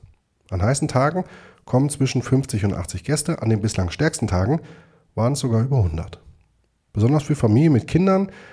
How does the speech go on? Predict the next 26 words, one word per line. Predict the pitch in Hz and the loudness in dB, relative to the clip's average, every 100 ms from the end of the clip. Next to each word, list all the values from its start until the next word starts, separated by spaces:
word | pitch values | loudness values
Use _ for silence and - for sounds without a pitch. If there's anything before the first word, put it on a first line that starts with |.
| - | -8
sei | 113 123 | -2 0
die | 120 | 2
Sommeroase | 110 135 87 104 117 117 | 4 4 2 2 0 0
zum | 120 113 117 | 0 -2 0
echten | - - 127 | -4 -2 0
Gewinn | 101 92 | 2 2
geworden. | 82 73 90 90 - _ _ _ _ _ - | 0 -4 -10 -14 -20 _ _ _ _ _ -6
Fritz | 120 - | -4 -4
Vaupel | - 127 185 175 | 0 0 2 0
vom | - 131 | 0 0
Bad | 117 104 | 2 2
Williger | 127 131 104 | 2 2 2
Magistrat | 98 90 113 143 | 2 0 -2 -2
sagt, | 147 147 - - - - _ _ | 0 -2 -4 -20 -20 -20 _ _
heimische | 110 131 139 | 2 2 2
Familien | 131 120 113 135 131 | 0 2 4 4 4
müssen | 117 120 | 2 0
ihre | 107 | -4
Kinder | 101 127 120 | -2 2 2
jetzt | 101 - | 2 0
gar | 104 | 0
nicht | 110 | 2
mehr | 104 98 | 2 0
bis | 92 95 | 0 -6
nach | - | -8
Fritzlar | - 123 120 160 165 | -4 -2 0 2 2